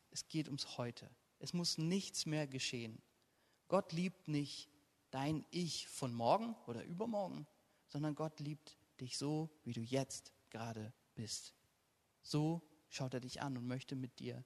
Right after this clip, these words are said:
Kontakt haben. Wir möchten jetzt gleich einmal kurz euch die Möglichkeit geben, zu Hause, wo ihr gerade seid,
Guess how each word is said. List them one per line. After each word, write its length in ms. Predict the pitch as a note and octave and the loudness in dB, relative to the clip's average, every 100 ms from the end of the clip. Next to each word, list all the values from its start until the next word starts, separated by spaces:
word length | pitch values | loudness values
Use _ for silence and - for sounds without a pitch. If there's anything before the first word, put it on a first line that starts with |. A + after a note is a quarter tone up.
| _ - | _ -10
Kontakt 520 | C3 - G#2 - - | -8 -6 -8 -12 -16
haben. 240 | - C#3+ - _ _ _ _ _ _ _ _ _ _ _ - | -14 -16 -20 _ _ _ _ _ _ _ _ _ _ _ 4
Wir 80 | E3+ | 8
möchten 320 | G#3 - F#3 | 8 6 6
jetzt 500 | F#3 G3 - - - - | 8 8 4 -4 -10 0
gleich 460 | F3 E3 F3 - - - - - | 4 6 6 2 -4 -12 -10 0
einmal 240 | E3+ E3+ | 4 4
kurz 400 | - F3 E3+ - | 2 2 2 2
euch 180 | D#3 - | -2 0
die 100 | D#3 | 2
Möglichkeit 580 | D#3 D3+ C#3+ - B2+ - | 2 0 -6 -4 -4 -2
geben, 240 | C3 B2+ | -4 -2
zu 240 | - C#3+ | -2 2
Hause, 320 | E3 F3+ D#3 C3+ | 4 4 2 0
wo 80 | |
ihr 180 | - E3 | 0 -2
gerade 360 | - C3 C3 B2 | 0 0 0 -2
seid, 440 | A#2+ A2+ A#2 - | -2 -2 -2 -8